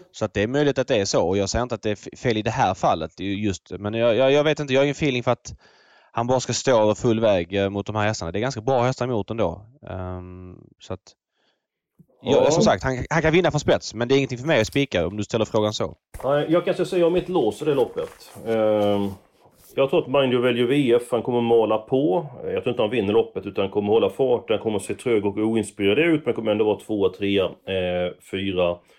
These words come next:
Speaker 2: Nummer tre, Garrett Boko. Jag har varit ute många storlopp under säsongen. Jag tycker inte formen är lika bra längre.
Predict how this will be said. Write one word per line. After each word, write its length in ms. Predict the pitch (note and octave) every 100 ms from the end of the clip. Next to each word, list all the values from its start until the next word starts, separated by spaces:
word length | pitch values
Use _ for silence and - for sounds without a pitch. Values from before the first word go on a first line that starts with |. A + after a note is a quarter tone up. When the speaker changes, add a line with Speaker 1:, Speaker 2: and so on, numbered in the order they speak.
| _
Speaker 2:
Nummer 120 | - A#2+
tre, 140 | F3
Garrett 280 | D#3+ D#3 D3+
Boko. 480 | D#3+ - C#3+ D3 D3
Jag 80 | A2+
har 60 |
varit 140 | A2 A2
ute 200 | B2 A#2
många 160 | A#2
storlopp 320 | A2 B2 A2+ A2+
under 180 | A2+
säsongen. 540 | G2+ G2+ C3 G#2+ G#2+ A2
Jag 100 | -
tycker 120 | G2
inte 140 | A2+ -
formen 300 | - A2 G2+
är 40 |
lika 400 | G2 A2 A2 G#2
bra 380 | F2+ A2+ E3 D3+
längre. 520 | B2+ B2+ B2 B2 B2